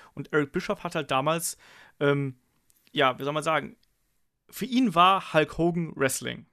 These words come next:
Ähm, Hulk Hogan war all das, was Wrestling, äh, in den, in den achtziger und in den neunzigern eben geprägt hat. Und wir wissen,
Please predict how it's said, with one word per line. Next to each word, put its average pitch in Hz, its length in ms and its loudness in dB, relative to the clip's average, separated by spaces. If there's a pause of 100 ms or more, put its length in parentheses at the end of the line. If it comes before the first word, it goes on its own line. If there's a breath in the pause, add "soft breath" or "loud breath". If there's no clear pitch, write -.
(100)
Ähm, 139 240 -4
Hulk 151 160 -2
Hogan 214 220 2
war - 320 0
all 190 120 4
das, 180 240 -2
was 160 200 0
Wrestling, 170 380 -4
äh, 147 340 -6
in 143 80 -6
den, 139 240 -8
in 147 100 -8
den 135 140 -10
achtziger 160 300 -8
und 143 100 -8
in 131 60 -8
den 135 40 -6
neunzigern 156 380 -4
eben 139 160 -6
geprägt 156 400 -6
hat. 220 160 -8 (320 loud breath)
Und 160 140 -4
wir 147 80 -6
wissen, 196 320 -2